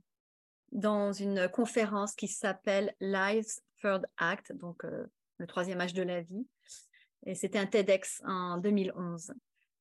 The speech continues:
Nous avons la capacité d'agir. Nous sommes les sujets de nos propres vies. Mais très souvent, beaucoup, sinon la plupart d'entre nous, quand nous atteignons la puberté,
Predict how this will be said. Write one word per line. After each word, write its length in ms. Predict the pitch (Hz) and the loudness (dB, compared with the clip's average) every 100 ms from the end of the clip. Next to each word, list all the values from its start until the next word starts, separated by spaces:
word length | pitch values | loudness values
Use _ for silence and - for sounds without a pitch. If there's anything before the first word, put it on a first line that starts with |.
| _ | _
Nous 160 | 220 220 | 2 4
avons 180 | 233 277 | 6 6
la 140 | 240 | 6
capacité 600 | 240 233 226 - 214 233 | 4 2 2 0 2 4
d'agir. 540 | 202 196 196 170 160 - _ _ _ _ _ | 4 4 0 -6 -10 -14 _ _ _ _ _
Nous 100 | 202 | -2
sommes 280 | 190 - 220 | 0 2 4
les 120 | 202 | 6
sujets 560 | 190 - 233 208 214 262 | 4 2 0 2 2 0
de 120 | 240 | -2
nos 160 | 185 175 | -2 -4
propres 440 | - 214 202 - | -2 -2 -2 -2
vies. 320 | 170 151 151 _ _ _ _ _ _ _ - | -4 -6 -18 _ _ _ _ _ _ _ -8
Mais 120 | 175 | -6
très 200 | - 254 | -2 0
souvent, 440 | 247 214 170 151 151 _ _ _ - | 0 -2 -4 -8 -10 _ _ _ -4
beaucoup, 440 | 190 214 - 160 - _ _ _ _ | 0 0 0 -16 -18 _ _ _ _
sinon 340 | - - 220 262 | -6 2 6 8
la 120 | 240 | 6
plupart 500 | 180 233 233 254 247 | 2 -2 2 2 2
d'entre 300 | 214 190 - | 0 -4 -6
nous, 240 | 175 170 226 _ _ _ - - | -6 -8 -10 _ _ _ -20 -2
quand 200 | 214 214 | 0 2
nous 200 | 202 240 | 4 4
atteignons 440 | 254 254 233 247 | 4 4 6 6
la 160 | 277 170 | 6 4
puberté, 720 | - 247 202 180 - - 190 | 0 0 0 -4 -8 -10 -10